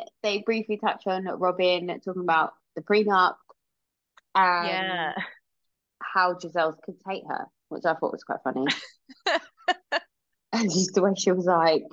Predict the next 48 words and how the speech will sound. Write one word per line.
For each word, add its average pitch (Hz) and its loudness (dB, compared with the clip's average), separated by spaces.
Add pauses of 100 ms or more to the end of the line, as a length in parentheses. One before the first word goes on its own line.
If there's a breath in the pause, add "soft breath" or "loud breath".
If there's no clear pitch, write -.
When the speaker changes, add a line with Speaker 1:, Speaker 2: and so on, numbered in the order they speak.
(520)
Speaker 1:
"They 185 4
don't 185 4
want 160 0
me 180 -2
at - -4
the - -6
party 160 0
because 196 -4
they 180 2
hate 220 0
me." 143 -6 (160)
The 254 0
end. 214 -2 (400)
And 202 0
that 202 2
was, 202 -8
like, 170 -4
brilliant. 147 -8 (120)
I 170 0
love 165 2
the 160 -6
way 139 -4
that - -16
she 156 -10
said 147 -2
that. 127 0
That 131 2
was, 143 -4
like, - -4
fantastic 135 -6
for 131 -12
me. 117 -6
Speaker 2:
Oh 339 -2
my 392 2
Speaker 1:
I 311 6
Speaker 2:
God, 311 -4
Speaker 1:
thought 381 2
Speaker 2:
can 349 -14
you 359 -8
imagine 320 -2
how 311 0
hard 277 -4
it 262 -4
would 240 -12
be 233 -4
being 214 -2
her 214 -6
child? 196 -10